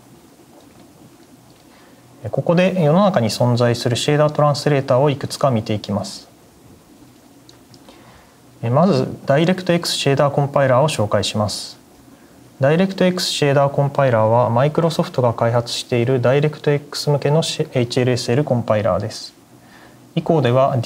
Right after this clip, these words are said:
ィーエックスシーという略称で呼びます。ディーエックスシーは、エルエルブイエムクランプロジェクトからフォークしたオープンソースプロジェクトとして開発されています。えー、ディ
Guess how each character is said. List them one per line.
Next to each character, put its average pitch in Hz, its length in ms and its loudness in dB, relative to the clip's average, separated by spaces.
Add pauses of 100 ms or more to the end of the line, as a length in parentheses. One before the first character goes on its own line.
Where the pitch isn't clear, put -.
ィ 135 80 2
ー - 20 2
エ 156 40 2
ッ 151 80 -4
ク - 100 -14
ス 156 100 0
シ 139 280 -2
ー - 40 0
と 117 120 -4
い 113 100 0
う - 20 -2
略 110 220 -2
称 120 240 -4
で 156 120 2
呼 120 80 0
び 98 120 -2
ま 80 160 -4
す。 - 240 -16 (1500)
デ 135 80 2
ィ 160 60 4
ー - 20 4
エ - 20 4
ッ 185 80 0
ク 185 80 -8
ス - 40 -6
シ - 260 0
ー 151 40 2
は、 127 240 2
エ 120 140 2
ル 147 80 2
エ 170 80 2
ル 170 120 2
ブ 165 120 2
イ 160 80 2
エ 160 60 2
ム 160 100 0
ク - 140 -12
ラ 156 100 4
ン 151 80 0
プ 151 80 -4
ロ 156 80 2
ジ 139 100 2
ェ 127 40 0
ク - 100 -10
ト - 80 -2
か 113 140 0
ら 110 120 2
フ 113 200 -2
ォ - 20 -2
ー 113 40 -6
ク - 120 -4
し - 120 -4
た 123 240 2
オ 131 140 0
ー - 0 -
プ 147 160 -4
ン 156 80 2
ソ 151 200 0
ー - 20 0
ス - 120 -8
プ 151 100 -2
ロ 151 80 2
ジ 139 100 0
ェ 131 40 -2
ク - 60 -12
ト 135 120 -4
と 131 100 -4
し - 80 -6
て 170 140 0
開 110 160 -2
発 110 200 -2
さ 117 120 -2
れ 104 80 -2
て 101 100 -10
い 104 80 -2
ま 92 160 -4
す。 - 240 -16 (2250)
え 113 120 -6
ー、 110 60 -6
デ 131 100 2
ィ - 20 4